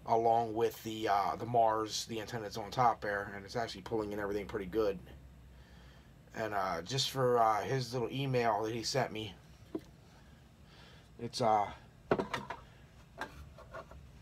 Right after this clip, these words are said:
the Mars antenna. It is, uh, basically, I found out it's an all-band antenna. It's not seven sixty-eight by whatever, s-, uh, eight ninety or something like that, megahertz. It's an all-band antenna.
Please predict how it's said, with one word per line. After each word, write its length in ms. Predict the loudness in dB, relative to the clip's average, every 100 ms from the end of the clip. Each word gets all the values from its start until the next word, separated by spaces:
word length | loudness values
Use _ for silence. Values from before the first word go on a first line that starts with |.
| -14
the 180 | 4 4
Mars 400 | 10 12 12 10
antenna. 560 | 6 6 4 0 0 -4 -2
It 160 | 2 4
is, 420 | 4 4 2 2
uh, 320 | 4 6 4 4
basically, 480 | 2 2 -2 0 0
I 40 |
found 200 | 4 4
out 80 | 4
it's 140 | 2
an 60 | 2
all-band 500 | 8 8 8 -2 -2
antenna. 480 | -4 -4 -8 -10 -12 -12
It's 160 | -8
not 300 | 2 2 2
seven 420 | 2 2 2 -2 -4
sixty-eight 880 | -4 -6 -8 -8 -4 -2 -4 -6
by 300 | 2 4 4
whatever, 400 | 2 -2 -2 -4 -8 -20 -20 -20 -20 -20 -18
s-, 260 | -8 -8 -2
uh, 200 | 2 2 0
eight 200 | -8 -6
ninety 440 | -6 -6 -10 -8
or 60 | -6
something 200 | -4 -6
like 120 | -6
that, 220 | -6 -6 -6
megahertz. 420 | -8 -6 -8 -8 -14 -18 -10
It's 120 | -4 -2
an 60 |
all-band 600 | 2 6 6 4 0 2
antenna. 560 | 2 0 -2 -2 -2